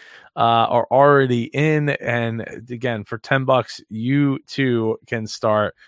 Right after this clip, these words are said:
losing weight. Uh, so the weigh-in starts in two days. So you gotta do your picture and all that. Um, and, and, you know, I, so this is, this, like,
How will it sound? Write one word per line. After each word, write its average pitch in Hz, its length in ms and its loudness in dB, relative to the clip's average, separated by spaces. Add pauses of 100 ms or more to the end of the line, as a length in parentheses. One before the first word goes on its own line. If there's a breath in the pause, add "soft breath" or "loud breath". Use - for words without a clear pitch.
(160 soft breath)
losing 117 260 -2
weight. 113 240 2
Uh, 113 220 0
so 147 160 0
the 131 100 0
weigh-in 156 460 4
starts 135 480 2
in 117 160 -6
two 123 260 -4
days. 101 440 -2
So - 160 -8
you 110 60 -4
gotta 117 280 -2
do 117 160 -6
your 104 200 -2
picture 139 460 0
and 127 80 0
all 113 160 0
that. 104 300 -2 (480 loud breath)
Um, 110 500 4 (220)
and, 160 200 2
and, 180 240 2
you 196 60 0
know, 196 240 4
I, - 80 0 (240)
so 165 220 2
this 202 300 4
is, 220 280 0
this, 208 460 0
like, 143 320 0